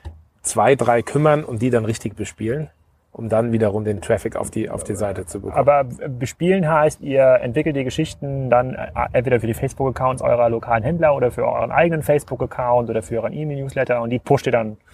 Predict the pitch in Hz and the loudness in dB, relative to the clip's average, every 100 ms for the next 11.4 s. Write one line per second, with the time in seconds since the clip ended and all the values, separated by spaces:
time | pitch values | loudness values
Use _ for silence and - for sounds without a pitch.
0 | - - - _ - 117 101 92 85 110 | -20 -20 -20 _ 0 2 2 0 -4 -6
1 | 101 113 123 113 147 127 120 107 123 117 | -4 -4 -6 -6 -4 0 0 2 0 -2
2 | 117 131 123 131 - 151 143 139 117 113 | -2 0 2 2 2 4 6 6 4 -2
3 | - 104 107 101 107 104 107 107 95 101 | -6 -4 -4 -6 -8 -8 -6 -4 -4 0
4 | 139 120 120 123 123 113 113 113 110 113 | 2 2 0 -4 -4 -4 -4 -6 -8 -10
5 | 113 117 107 117 120 - 104 104 104 104 | -10 -8 -4 -4 -6 -8 -8 -6 -8 -12
6 | - 107 107 107 110 110 104 101 - 98 | -14 -10 -8 -6 -4 -4 -6 -10 -16 -8
7 | 123 117 131 135 143 135 147 143 135 127 | -2 2 4 4 4 2 0 2 2 0
8 | 117 127 127 117 123 120 120 120 113 107 | -2 0 2 2 2 0 2 4 4 0
9 | 107 110 123 117 113 113 113 104 104 117 | 0 0 2 4 4 2 -2 -10 -10 -8
10 | 107 113 110 - 110 - 101 104 123 127 | -8 -6 -6 -4 -4 -4 -6 -4 -4 -4
11 | 110 117 113 101 | -6 -4 -4 -6